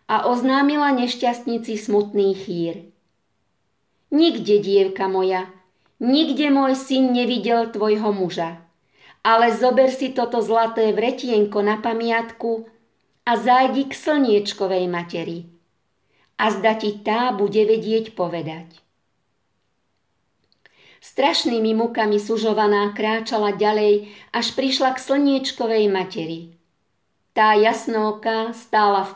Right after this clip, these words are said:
plamennom blisku. „Pán Boh daj šťastia, stará matka,“ poklonila sa nešťastná žena.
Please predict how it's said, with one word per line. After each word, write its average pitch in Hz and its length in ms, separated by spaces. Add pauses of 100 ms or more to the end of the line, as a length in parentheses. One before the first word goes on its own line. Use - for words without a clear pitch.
plamennom 226 720
blisku. 180 640 (1400)
„Pán 262 300
Boh 269 160
daj 262 320
šťastia, 285 480
stará 190 480
matka,“ 175 500 (540)
poklonila 220 580
sa 262 220
nešťastná 214 840
žena. 170 460